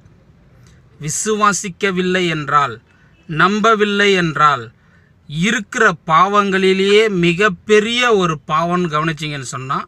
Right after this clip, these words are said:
அதுதான். இயேசு நமக்காக பலியானார், நம்ம பாவத்துக்காக அவர் பலியானார் அப்படிங்கிற அந்த காரியத்தை ஒருத்தன் தெரியாம இருக்கிறான்னு சொன்னா, எல்லா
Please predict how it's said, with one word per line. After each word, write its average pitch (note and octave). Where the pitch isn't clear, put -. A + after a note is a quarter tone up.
அதுதான். C3
இயேசு A3+
நமக்காக G3
பலியானார், G3
நம்ம D#3
பாவத்துக்காக G3
அவர் D3
பலியானார் F#3+
அப்படிங்கிற F3+
அந்த E3
காரியத்தை A#3
ஒருத்தன் F#3
தெரியாம A#3
இருக்கிறான்னு G3
சொன்னா, E3
எல்லா F#3